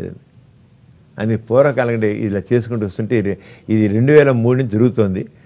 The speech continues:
ఇప్పుడు చాలా దేశాలు చాలా తగ్గింది, సగానిపైగా తగ్గిపోయింది, సగానికంటే త్రీ ఫోర్త్ కూడా వచ్చేసింది, చాలా సెవెంటీ పర్సెంట్ అది తగ్గిపోయింది. అయినప్పటికీ ఈ రోజుకి మీ, మాకు మీరు, మీరు టూ హండ్రెడ్ మిలియన్స్ ఉన్నారంటే, పిల్లల్లో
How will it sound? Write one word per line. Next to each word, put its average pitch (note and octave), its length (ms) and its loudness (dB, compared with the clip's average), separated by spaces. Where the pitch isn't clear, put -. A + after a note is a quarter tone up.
ఇప్పుడు G#2 180 -6
చాలా A#2 220 4
దేశాలు A2+ 320 -2
చాలా F#2+ 200 -6
తగ్గింది, A2+ 320 0
సగానిపైగా A2+ 640 0
తగ్గిపోయింది, F2+ 400 -10
సగానికంటే A#2 520 -2
త్రీ B2+ 120 0
ఫోర్త్ A2+ 220 -6
కూడా A2 120 -2
వచ్చేసింది, F#2 400 -10
చాలా G#2+ 180 2
సెవెంటీ A2+ 380 0
పర్సెంట్ G#2+ 300 -2
అది F2 140 -8
తగ్గిపోయింది. F2 400 -10
అయినప్పటికీ F3 420 6
ఈ A#3+ 140 10
రోజుకి A3+ 400 8
మీ, E3 100 8
మాకు D3+ 260 6
మీరు, D3 240 8
మీరు A#2 340 2
టూ E3+ 140 4
హండ్రెడ్ D3+ 240 6
మిలియన్స్ G3+ 340 6
ఉన్నారంటే, D3+ 440 4
పిల్లల్లో G3 340 10